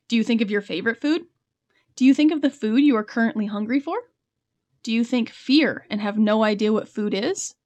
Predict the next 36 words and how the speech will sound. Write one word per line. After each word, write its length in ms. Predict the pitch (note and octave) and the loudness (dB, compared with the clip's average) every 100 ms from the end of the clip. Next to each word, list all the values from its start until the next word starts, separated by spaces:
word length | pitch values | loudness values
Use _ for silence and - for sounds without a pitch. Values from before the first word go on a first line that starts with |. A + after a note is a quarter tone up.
| _ _ _ _ _ _ _ _ _ _ | _ _ _ _ _ _ _ _ _ _
Do 80 | - | 2
you 160 | C#4 D4+ | 4 6
think 200 | D#4+ D#4+ | 4 2
of 120 | E4 | 0
food 260 | - D#4+ D#4 | 0 2 4
in 220 | D4 C4+ | 6 6
numbers, 560 | F#4 D4 - A3+ - _ _ | 6 0 -4 -10 -14 _ _
as 160 | A3+ A3+ | -2 2
in 300 | B3 A#3 - _ | 2 2 0 _
how 120 | - | 0
many 160 | B3+ E4 | 4 4
calories, 680 | D4+ D#4 C4 C#3 - - - _ _ _ | 4 0 0 -2 -6 -12 -14 _ _ _
how 100 | A#3 | 4
much 240 | C#4+ C#4+ | 4 2
fat, 320 | - C4+ G3+ - _ _ _ | -4 0 0 -2 _ _ _
protein, 480 | C#4 C4+ A#3 F3+ - | 0 2 0 -4 -8
carbohydrates? 880 | - B3 A#3 D4+ - C#3 - - - _ _ _ _ _ _ | -4 -2 0 0 0 -4 -6 -12 -12 _ _ _ _ _ _
Or 140 | A3+ | 0
maybe 340 | A3+ A#3 C4+ - | 2 4 4 2
how 240 | - D#4 | 0 2
long 220 | C#4+ C4 | 4 6
until 180 | D4 C#4+ | 4 4
you 80 | C#4+ | 6
need 160 | C#4+ D4 | 8 6
to 60 | |
eat 160 | G4 C5 | 2 -2
again? 340 | F3+ G#2+ A3+ _ _ _ _ _ _ _ _ _ - _ | -2 -4 -8 _ _ _ _ _ _ _ _ _ -20 _
Perhaps 340 | - A3+ C#4 C#4+ | -8 0 0 4
you 80 | D#4 | 4
think 200 | D#4 D4+ | 4 2
of 80 | |
food 260 | - D4 D4+ | 0 0 2
as 320 | - C#4 C4 - - | 2 0 -2 -4 -2
energy 480 | G#4+ B3 F3+ - - | 2 2 0 -8 -4
or 120 | A3+ | 2
nutrients. 720 | A#3+ F#4+ - C#3+ E2 - - | 4 4 0 -6 -6 -12 -14